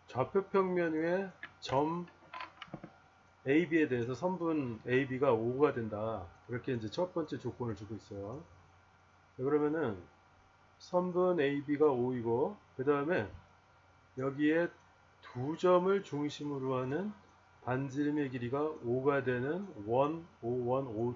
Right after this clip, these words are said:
투라고 하자. 여기까지 끊어서 읽어보면, 여기까지 해석을 해보면 이 문제는 좌표 평면에 표시를 해서 아마도 예측하건대, 어,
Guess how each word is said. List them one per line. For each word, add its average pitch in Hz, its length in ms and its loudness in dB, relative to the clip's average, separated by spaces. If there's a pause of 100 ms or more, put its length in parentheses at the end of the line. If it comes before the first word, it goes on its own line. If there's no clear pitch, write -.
투라고 120 420 -2
하자. 143 280 2
여기까지 147 320 4
끊어서 143 460 -2
읽어보면, 120 500 -2
여기까지 151 300 4
해석을 147 320 2
해보면 117 440 -4 (640)
이 170 120 0
문제는 175 680 2 (600)
좌표 185 440 0
평면에 175 800 0 (1120)
표시를 226 460 2
해서 151 420 -2 (680)
아마도 170 440 6
예측하건대, 156 1080 0 (960)
어, 117 140 -4